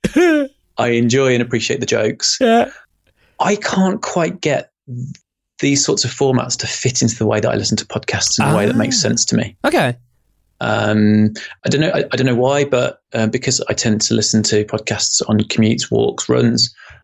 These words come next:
Speaker 2: um, and those sorts of things, um, I can tune my ear in better to documentary and to conversation. Um, but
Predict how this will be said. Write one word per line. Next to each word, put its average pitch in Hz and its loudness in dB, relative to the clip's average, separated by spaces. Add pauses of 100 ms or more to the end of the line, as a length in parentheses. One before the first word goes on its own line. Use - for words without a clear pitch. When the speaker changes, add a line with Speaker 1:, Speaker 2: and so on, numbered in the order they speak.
(100)
Speaker 2:
um, 104 0
and 104 2
those 110 2
sorts - -2
of 113 -8
things, 101 0 (420)
um, 101 2 (220)
I 135 0
can 135 0 (180)
tune 135 2
my 117 2
ear 113 4
in 104 2
better 104 -4 (540)
to 107 2 (320)
documentary 120 0 (380)
and 107 0
to 101 0
conversation. 101 -2 (880)
Um, 101 0
but - -2